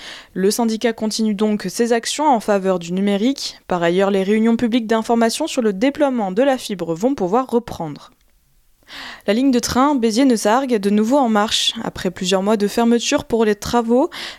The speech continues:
la ligne est maintenant disponible. De Neussargues à Saint-Chély, ce sont les trains de marchandises qui ont repris pour l'usine ArcelorMittal, puis le service voyageurs est ouvert.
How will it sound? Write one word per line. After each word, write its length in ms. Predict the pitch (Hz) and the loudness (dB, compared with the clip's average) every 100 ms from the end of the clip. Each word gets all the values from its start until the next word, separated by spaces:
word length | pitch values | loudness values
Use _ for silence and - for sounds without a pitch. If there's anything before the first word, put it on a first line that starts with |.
| - | -2
la 80 | |
ligne 180 | 190 202 | 0 0
est 60 | 190 | 0
maintenant 340 | 180 180 180 | -2 -2 -2
disponible. 720 | 180 262 294 202 175 226 254 - - - | 0 0 0 -2 0 0 -2 -8 -20 -2
De 120 | 202 | 0
Neussargues 520 | 190 190 202 196 180 - | 0 0 0 0 -4 -2
à 100 | 180 | 0
Saint-Chély, 420 | 247 247 247 285 | 2 2 4 2
ce 140 | - | 2
sont 160 | 247 247 | 0 2
les 100 | 247 | 0
trains 200 | 240 277 | 0 0
de 100 | 247 | 2
marchandises 640 | 214 262 - 277 233 233 - | 2 -2 0 0 2 0 -2
qui 140 | - | 0
ont 80 | 208 | 0
repris 340 | 190 185 202 | 0 -2 -4
pour 140 | 180 185 | -2 -2
l'usine 300 | 175 180 - | 0 -2 -2
ArcelorMittal, 920 | 208 - 202 190 190 185 247 302 277 | -4 -2 -2 0 -2 0 0 0 -4
puis 220 | - 294 302 | -4 0 2
le 80 | |
service 400 | 262 254 226 214 | 2 2 0 0
voyageurs 460 | 208 208 190 185 185 | 2 2 4 0 0
est 180 | - 262 | -2 -2
ouvert. 380 | 202 170 165 240 | -2 0 0 -2